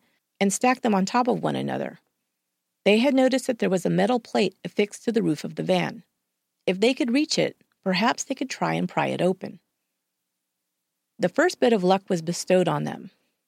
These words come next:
The mattresses were high enough that when they stood on the top one, they could reach the metal plate. They saw that this was possibly a way out.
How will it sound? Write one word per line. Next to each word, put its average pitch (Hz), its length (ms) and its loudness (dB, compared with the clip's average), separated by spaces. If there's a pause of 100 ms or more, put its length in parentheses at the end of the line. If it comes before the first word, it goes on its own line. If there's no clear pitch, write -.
(140)
The 175 80 0
mattresses 269 540 0
were 190 140 0
high 214 220 0
enough 247 500 0 (100)
that - 120 0
when 185 140 2
they 170 100 0
stood 233 300 -2
on 254 100 0
the 254 80 0
top 247 340 -6
one, 147 280 -2 (240)
they 208 180 2
could 233 220 -4
reach 226 280 -2
the 190 80 0
metal 156 260 2
plate. - 320 -2 (1080)
They 196 120 2
saw 294 260 2
that - 160 -2
this 226 200 -2
was 175 120 -4
possibly 190 540 -2
a 170 80 0
way 151 200 -2
out. 185 280 2